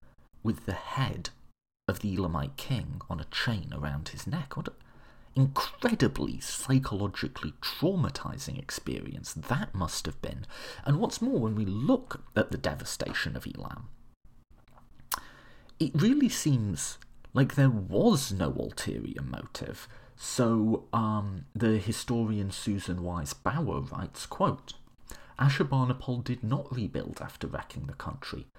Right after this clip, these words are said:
He installed no governors. He resettled none of the devastated cities.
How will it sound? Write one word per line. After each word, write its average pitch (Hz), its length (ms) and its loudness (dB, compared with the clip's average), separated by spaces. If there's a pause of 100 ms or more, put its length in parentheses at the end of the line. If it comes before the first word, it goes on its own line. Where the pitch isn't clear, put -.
(120)
He 127 140 4
installed 127 500 0
no 117 180 0
governors. - 640 -2 (160)
He - 160 2
resettled 123 720 0
none 92 160 0
of - 100 -8
the 90 80 -2
devastated 85 760 -4
cities. - 580 -6